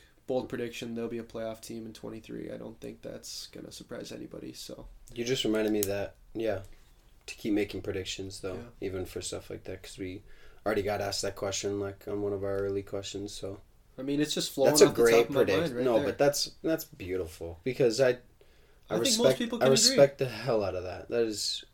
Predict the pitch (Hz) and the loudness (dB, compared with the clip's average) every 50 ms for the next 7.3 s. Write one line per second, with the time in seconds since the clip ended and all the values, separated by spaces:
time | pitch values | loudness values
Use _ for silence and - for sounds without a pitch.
0 | _ _ _ _ - _ _ _ _ _ - 151 156 147 170 - - - - 160 | _ _ _ _ -20 _ _ _ _ _ -4 0 4 6 6 6 6 4 4 4
1 | 151 147 143 139 123 113 - - - _ _ _ - - 160 190 233 269 254 233 | 6 6 6 6 6 4 2 -4 -16 _ _ _ -10 -6 -2 -2 0 0 0 0
2 | 233 - - - - 156 165 185 180 - 151 147 151 180 175 - - - - 185 | 0 0 0 0 0 0 0 0 0 0 0 2 2 0 -2 -4 -10 -12 -8 -6
3 | 180 - - 190 185 - 190 185 190 202 202 - - - 190 190 131 - - - | -6 -4 -4 -6 -4 -4 -4 -4 -4 -4 -4 -6 -4 0 4 4 4 2 0 -8
4 | - - - 123 - - 120 117 120 123 117 95 95 104 104 107 - 107 101 95 | -2 2 2 4 4 2 0 2 4 4 4 4 4 2 2 2 2 0 -2 -2
5 | - - 101 98 98 185 214 240 226 254 247 233 208 202 175 165 - - 156 190 | -2 -2 0 2 2 4 4 4 6 6 6 6 4 2 0 0 0 0 2 2
6 | 202 185 151 143 - - 151 147 143 143 143 139 139 131 - - 139 131 127 127 | 2 2 2 0 0 -2 -2 -2 -2 -2 -2 -2 -2 -4 -2 0 0 0 0 -2
7 | - 131 120 117 - | -2 -4 -4 -4 -6